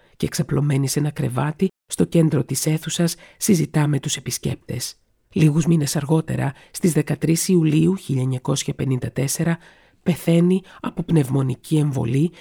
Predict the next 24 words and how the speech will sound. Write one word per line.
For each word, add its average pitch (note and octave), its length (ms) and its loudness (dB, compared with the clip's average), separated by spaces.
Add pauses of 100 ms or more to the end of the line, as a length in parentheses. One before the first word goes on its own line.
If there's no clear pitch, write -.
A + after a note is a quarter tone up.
(180)
σύμφωνα G#3 460 2
με F3 100 4
την C#3+ 140 -2
επίσημη D3 520 -2
εκδοχή. C3 520 -6 (1000)
"Υπερβολική D3 720 -2
δόση D#3 320 0
ηρεμιστικών" C3 760 -2 (260)
θα - 140 -8
είναι C3 220 0
η D3 140 0
ανεπίσημη C#3 720 -2 (200)
και F3 120 4
ανεπιβεβαίωτη B2 760 0
μέχρι B2 260 -4
σήμερα A#2+ 360 -4
φήμη. - 480 -6 (920)
Οι D#3 220 2
New E3+ 120 8
York F3+ 280 2
Times F#3+ 320 4 (260)
θα F3+ 120 4
γράψουν D3+ 460 0
τότε: C3 380 -6